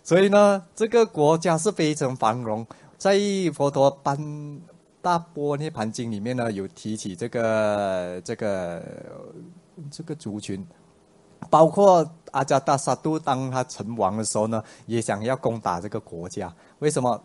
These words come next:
这个国家非常富裕，很富裕。这个国家有七千七百七个宫廷，然后花园、池塘，很多，很漂亮。然后到处呢，都是非常好的声音，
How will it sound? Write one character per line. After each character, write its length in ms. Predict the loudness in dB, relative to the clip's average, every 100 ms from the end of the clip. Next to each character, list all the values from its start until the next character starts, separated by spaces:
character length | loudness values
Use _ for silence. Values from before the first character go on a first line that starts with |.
| -10
这 120 | -6
个 100 | -6
国 220 | -2 -2
家 140 | -2
非 180 | -2 -4
常 200 | -4 -6
富 240 | -8 -8 -6
裕， 160 | -8 -10 _ _
很 200 | -6 -4
富 220 | -4 -4 -2
裕。 240 | -2 -6 -10 _
这 120 | -10
个 100 | -8
国 220 | -8 -6 -4
家 140 | -2
有 160 | -2 -4
七 500 | -6 -6 -4 -6 -10 _
千 320 | -6 -4 -2
七 280 | -4 -6 -6
百 300 | -4 -4 -4 -8
七 340 | -12 -10 -8 -6
个 720 | 0 2 4 4 2 0 -4 -8 _ _ -20 -20 _
宫 280 | -4 -4 -4
廷， 640 | -8 -10 -8 -8 -8 -8
然 160 | -4 -2
后 420 | 2 2 4 2
花 320 | 2 2 4
园、 760 | 2 -2 -2 -2 -4 -4 -8 -8
池 280 | -8 -6 -6
塘， 480 | -2 2 2 0
很 140 | -6 -6
多， 200 | -2 -2
很 120 | -2
漂 220 | -2 0
亮。 120 | 2 0 -6 _
然 100 | -8
后 20 | 0
到 220 | 2 2
处 220 | 0 -2
呢， 180 | 0 0
都 140 | 0
是 180 | 0 -4
非 220 | -4 -6
常 360 | -4 -6 -8 -12
好 300 | -12 -8 -6
的 100 | -6
声 280 | -6 -6 -6
音， 140 | -10